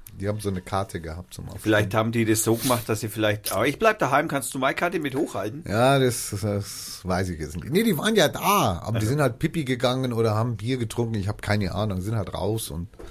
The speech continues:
Speaker 1: die kamen ja nachher alle wieder. Gut, die dritte Abstimmung habe ich jetzt nicht gesehen. Da war's mir dann auch zu langweilig.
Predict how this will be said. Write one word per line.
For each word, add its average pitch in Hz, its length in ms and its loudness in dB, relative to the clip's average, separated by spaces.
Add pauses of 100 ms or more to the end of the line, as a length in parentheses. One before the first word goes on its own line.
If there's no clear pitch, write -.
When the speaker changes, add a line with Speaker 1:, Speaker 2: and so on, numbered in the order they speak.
(760)
Speaker 1:
die 107 80 -6
kamen 127 360 0
ja 101 100 0
nachher 90 320 -2
alle 87 240 -6
wieder. 90 240 -6 (480)
Gut, 123 160 -2
die 110 80 -2
dritte 110 300 0
Abstimmung 104 360 0
habe 101 140 0
ich 95 60 -4
jetzt 85 100 -8
nicht - 160 -8
gesehen. 92 400 -4 (640)
Da 87 120 -2
war's 92 180 -2
mir 90 80 -4
dann 85 120 -4
auch 82 120 -8
zu - 120 -10
langweilig. 82 640 -8